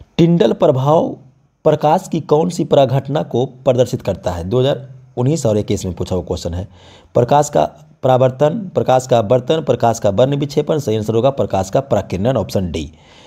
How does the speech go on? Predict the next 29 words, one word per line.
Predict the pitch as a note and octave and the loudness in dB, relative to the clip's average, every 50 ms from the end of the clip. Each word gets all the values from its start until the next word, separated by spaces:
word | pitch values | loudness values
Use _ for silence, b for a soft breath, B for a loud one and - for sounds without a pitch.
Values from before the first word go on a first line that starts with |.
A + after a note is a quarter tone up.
| b b b b b b _ | b b b b b b _
सतासी | - - D3 D3 D3 F#3+ | 0 2 2 2 2 0
में | F3+ F#3 | 2 2
है, | F#3 D3+ | 2 2
वायु | B2 C3 C3 C3+ D3+ E3 | 4 4 4 4 2 0
में | E3+ E3+ D#3+ | -2 -2 -2
प्रकाश | - F#3 D3+ - C#3 C#3+ D3+ - | 0 -2 0 2 2 0 0 0
की | - C3 | -2 -4
चाल | B2 - B2+ A2 F#2 F2 D#2+ - _ _ _ _ _ - | -2 0 0 0 0 -4 -8 -14 _ _ _ _ _ -4
निर्वात | A#2+ B2+ C3 C3+ B2 C3+ D3 D#3+ D#3+ - | -2 0 2 4 4 4 2 2 0 -2
की | - C#3 | -2 -2
अपेक्षा | B2+ B2+ C3 C3 B2+ - - - E3 D3+ | 0 0 0 -2 -2 -4 -4 -4 -2 -2
होती | B2 A#2 A2+ G#2+ - C3+ C3+ | 0 -2 -4 -2 -2 -2 -2
है, | C3 D3+ - | 0 -2 -2
ऑप्शन | - A2+ A#2+ A2+ - - C#3 C3 | 0 0 0 0 0 0 -2 0
देखिए | B2 B2+ B2 - - - E3 G#3 A#3 - b b b b b b b - | 0 0 -2 -2 -4 -4 -4 -4 -4 -8 b b b b b b b 0
इक्कीस, | B2 B2 B2 C3 B2 G#2+ - - - - - - - _ _ _ _ _ _ _ - | 0 2 2 2 2 2 0 -2 -6 -10 -12 -14 -18 _ _ _ _ _ _ _ 0
ए, | D#3 D3+ C#3+ | 2 4 4
इक्कीस | C#3+ C#3+ F3 D#3 C#3+ C#3+ | 4 4 2 0 2 0
में | C#3+ C3+ | -2 0
पूछा | C3+ C3 B2 C3+ | 0 0 2 2
हुआ | B2+ B2 | 2 2
क्वेश्चन, | C3 B2+ B2 D3 C3+ | 2 2 2 4 4
ऑप्शन | B2+ B2+ B2+ C#3 D3 A#2+ | 4 2 2 0 -2 0
ए | A2+ C#3 C#3 | 0 0 2
है | C3+ C3+ A#2+ | 2 2 0
कम, | - - C#3 C#3+ D#3+ - A#3+ - B B B B B - | 2 2 2 2 2 -2 -6 -10 B B B B B -8
बी | A#2+ A#2+ D3+ D3+ | -2 0 2 4
है | C#3+ C3+ | 4 4
ज़्यादा, | A#2 A#2+ A#2+ B2 B2 D#3+ A3+ | 4 4 2 2 2 0 -2